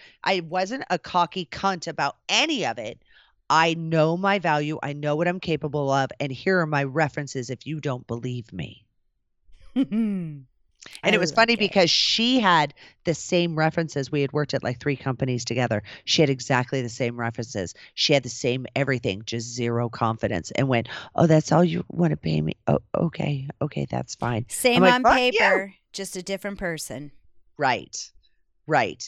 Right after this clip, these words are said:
Speaker 1: And it's confidence. It's not cocky. It's confidence. And
Speaker 2: Got
Speaker 1: that's,
Speaker 2: ya.
Speaker 1: and that's it. 'Cause honestly, I thought she was better than me at a lot of stuff. <laughs>
Speaker 2: <laughs> She excelled. She
Speaker 1: I
Speaker 2: j-,
Speaker 1: just
Speaker 2: she
Speaker 1: believed
Speaker 2: just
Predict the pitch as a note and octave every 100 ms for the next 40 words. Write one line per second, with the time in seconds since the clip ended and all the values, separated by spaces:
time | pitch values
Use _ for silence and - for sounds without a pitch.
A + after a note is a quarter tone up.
0 | - D3 D3+ - - B3+ - C#3+ A2 -
1 | A2+ D3 D3 - A3+ G#3+ D3 C#3 - -
2 | - D#3 C3+ A#2+ D#2+ - - _ _ _
3 | _ - D3 C3 B2+ A2 C3 - C#3+ C3+
4 | B2+ - B2+ F#2+ - - - - - -
5 | - - - F3 - - C#3 C#3 B2+ -
6 | A#2 A2+ A#2+ - A#2+ A2+ A#2+ A#2+ A2+ G#2
7 | G2+ F#2+ A2 F2 F#2+ - - - F#3+ E3+
8 | - D4+ F#4 D#4 D4+ B3 C#4+ - C#4+ -
9 | F4+ E4+ C4+ E4 B3+ C#4+ - A4+ A#3+ A3+
10 | C#4+ C#4 E3+ F#3 - - - - C4 D#4
11 | F#4 F4 - C#4 C4+ D#4 F4+ D4 F#4